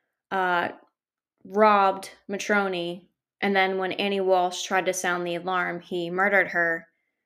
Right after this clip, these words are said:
and not Matroni or Therian. Um, I'm just kidding, by the way, that's absolutely ridiculous.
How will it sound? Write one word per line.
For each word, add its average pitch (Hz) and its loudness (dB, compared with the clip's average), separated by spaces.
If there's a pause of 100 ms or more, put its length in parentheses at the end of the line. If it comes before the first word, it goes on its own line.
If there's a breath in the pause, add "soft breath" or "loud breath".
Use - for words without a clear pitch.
(200)
and 190 2
not 269 4
Matroni 180 -4
or 180 0
Therian. 165 -4 (800)
Um, 170 -6
I'm 185 -4
just 202 -2
kidding, 185 0
by 175 0
the 175 -2
way, 170 -2
that's 170 -6
absolutely 175 -2
ridiculous. - -8